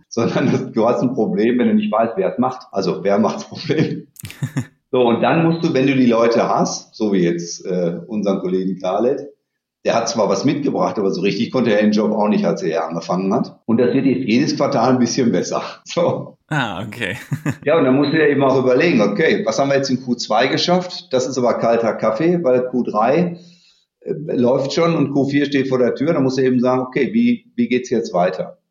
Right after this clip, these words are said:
Speaker 1: So, und so ist dann die Kaskade. Dann hast du also die richtigen Leute, dann musst du die ausbilden.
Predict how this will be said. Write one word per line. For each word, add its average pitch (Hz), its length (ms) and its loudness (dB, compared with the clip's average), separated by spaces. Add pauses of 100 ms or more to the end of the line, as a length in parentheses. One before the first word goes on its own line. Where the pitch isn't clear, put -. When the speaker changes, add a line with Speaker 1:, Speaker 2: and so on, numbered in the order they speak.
(140)
Speaker 1:
So, 117 100 0
und 110 160 2
so 139 100 4
ist 156 140 2
dann 143 100 0
die 131 80 0
Kaskade. 135 600 0
Dann 101 80 2
hast 117 180 0
du 123 40 -4
also 107 200 -2
die 107 80 -6
richtigen 110 320 -2
Leute, 131 340 0
dann 110 140 0
musst 107 180 0
du 104 40 -12
die 95 160 -8
ausbilden. 135 800 0